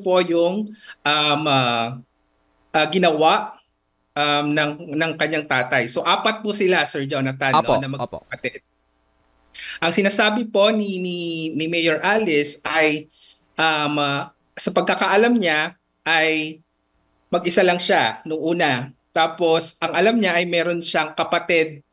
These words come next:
Speaker 1: um, uh, half-sister. Um, uh, pero nung tiningnan natin ang mga records, apat pala sila.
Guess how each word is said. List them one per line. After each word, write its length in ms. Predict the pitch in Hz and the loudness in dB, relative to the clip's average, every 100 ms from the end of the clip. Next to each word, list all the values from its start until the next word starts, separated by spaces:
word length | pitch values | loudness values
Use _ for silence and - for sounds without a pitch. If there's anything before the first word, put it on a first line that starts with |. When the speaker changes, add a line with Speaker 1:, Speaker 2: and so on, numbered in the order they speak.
| _ _ | _ _
Speaker 1:
um, 400 | - 151 147 156 | -2 0 0 0
uh, 120 | 135 | 0
half-sister. 1160 | 135 165 151 147 - 156 156 - 190 135 98 - _ _ _ _ _ _ _ _ | 0 -2 -2 -4 -6 -4 -4 -4 -2 -2 -4 -10 _ _ _ _ _ _ _ _
Um, 440 | 147 156 151 147 151 | -2 0 0 -2 -2
uh, 320 | 139 135 139 _ _ _ _ _ | -2 -2 -4 _ _ _ _ _
pero 480 | 202 214 196 - - _ _ | 4 6 4 0 -14 _ _
nung 240 | - 202 202 | -2 0 0
tiningnan 360 | 208 202 220 | 2 2 4
natin 280 | 240 277 285 | 2 2 2
ang 80 | 240 | 0
mga 120 | 240 226 | 2 2
records, 640 | 240 240 190 175 170 - - 175 | 2 0 2 2 0 -12 -6 -4
apat 380 | 190 175 170 151 | 0 -2 0 0
pala 160 | 139 | 0
sila. 480 | 139 135 135 110 - | 0 2 2 0 -4